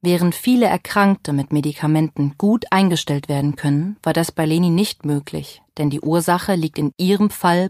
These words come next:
bei Gewebeveränderungen im Gehirn. Das Ausmaß ihrer Anlagestörung war zu Beginn noch niemandem klar, denn selbst ein hochauflösendes M R T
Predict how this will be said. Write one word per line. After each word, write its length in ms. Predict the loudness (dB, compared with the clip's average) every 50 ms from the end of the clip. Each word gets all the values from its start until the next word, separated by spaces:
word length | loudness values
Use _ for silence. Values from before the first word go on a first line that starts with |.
| _
bei 140 | -6 -6 -6
Gewebeveränderungen 1120 | -4 -6 -4 0 0 0 0 0 -4 -4 -4 -4 -2 -2 -2 -2 -2 -2 -2 -2 0 -2 -2
im 200 | -2 -2 -2 -2
Gehirn. 420 | -2 -2 -2 -2 -2 -2 -2 -6 _ _ _ _ _ _ _ _ _ _ _ _ _ _ _ _ _ _ _ _ _ -4
Das 220 | -4 -2 -2 2
Ausmaß 640 | 2 2 2 2 0 0 0 2 2 0 -2 -4 -4
ihrer 260 | -4 -2 0 0 2
Anlagestörung 1000 | 2 4 4 4 2 0 0 -2 -4 -6 -2 -2 -2 0 0 0 0 0 0 0 -2 0
war 160 | -2 -2 -2
zu 160 | -2 -6 -4
Beginn 360 | -4 -4 -2 0 2 2 4 2
noch 200 | 2 0 0 0
niemandem 560 | 2 4 4 4 2 0 0 -2 -4 -4 -4
klar, 480 | -4 -4 -4 -4 -4 -4 -8 -12 _ _ _ -8 -4
denn 160 | -2 -2 -2
selbst 580 | 0 0 2 2 2 0 -2 -10 -12 -8 -4
ein 220 | -2 -2 -2 0 2
hochauflösendes 880 | 2 0 2 2 0 -2 -2 0 0 0 0 2 0 0 -2 -2 -4
M 140 | -2 0 0
R 140 | 0 -2 -4
T 360 | -4 -4 -2 -2 -2 -2 -6